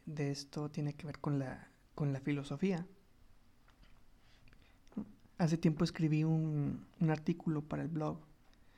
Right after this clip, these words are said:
que se llamaba, bueno, más bien se llama,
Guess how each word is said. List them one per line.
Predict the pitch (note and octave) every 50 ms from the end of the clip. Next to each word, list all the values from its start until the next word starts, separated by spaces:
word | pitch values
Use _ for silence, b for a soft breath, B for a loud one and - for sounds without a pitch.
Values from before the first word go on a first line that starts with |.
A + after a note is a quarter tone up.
| b b b b b b b b - - - - _ - - -
que | - - D3+
se | D3 - D3 C#3+
llamaba, | C#3+ D3+ C#3+ D3 C#3+ D3 D3 D3 D#3+ F3 F3 D3+ - - - - - - - - -
bueno, | - F3+ F3 D#3+
más | D#3 D3
bien | D3 D3+
se | D3 - C#3+
llama, | C#3+ D3+ E3+ F3 D3 D3 F3 -